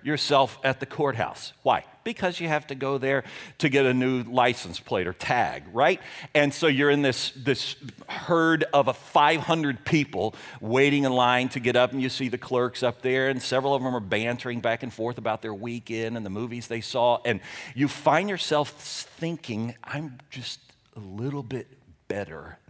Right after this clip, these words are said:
than having to do this, right? You ever felt that? I'm surely I'm not the only one, all right? And then, <clears throat> or at the courthouse, maybe you go over and you have jury duty.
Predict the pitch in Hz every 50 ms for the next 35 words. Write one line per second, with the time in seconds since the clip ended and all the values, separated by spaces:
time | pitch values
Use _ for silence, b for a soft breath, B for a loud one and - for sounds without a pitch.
0 | - - 95 87 85 - - 85 87 78 85 90 90 - 117 110 135 147 151 -
1 | - - - - - - - 131 143 - - 127 143 143 143 143 - 139 143 143
2 | - 151 - - - - 95 101 98 - - - 131 120 110 101 80 65 71 76
3 | 82 80 78 - 78 76 69 73 71 71 71 - - - - 107 117 131 147 -
4 | B B B B B B B B B 143 147 165 180 180 139 - B B B B
5 | B 202 269 214 220 202 - B B B B B 202 214 247 226 - - - 180
6 | 170 - - 156 - - 160 160 175 165 170 175 196 220 - - - - B B
7 | B 123 156 170 170 165 175 170 160 147 165 160 165 175 185 180 156 156 156 160
8 | 165 147 113 113 123 160 185 185 180 160 143 165 196 226 202 90 -